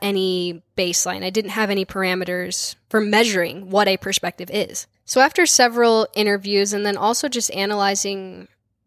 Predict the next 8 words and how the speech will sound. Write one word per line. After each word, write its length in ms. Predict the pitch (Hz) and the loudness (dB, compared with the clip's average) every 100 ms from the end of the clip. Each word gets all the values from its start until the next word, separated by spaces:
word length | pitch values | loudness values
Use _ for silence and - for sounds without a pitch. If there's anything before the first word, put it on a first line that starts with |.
| - | -6
myself 720 | 220 190 - 190 254 196 - | 0 2 4 4 4 2 -4
and 320 | - 190 185 180 | -4 -4 -4 -6
how 240 | - 208 | 0 2
I 220 | 180 202 | 2 0
view 180 | 233 214 | 0 -4
the 120 | 190 | -4
world 360 | 180 180 180 180 | -4 -4 -4 -6
and, 420 | 196 185 185 180 | -6 -6 -6 -12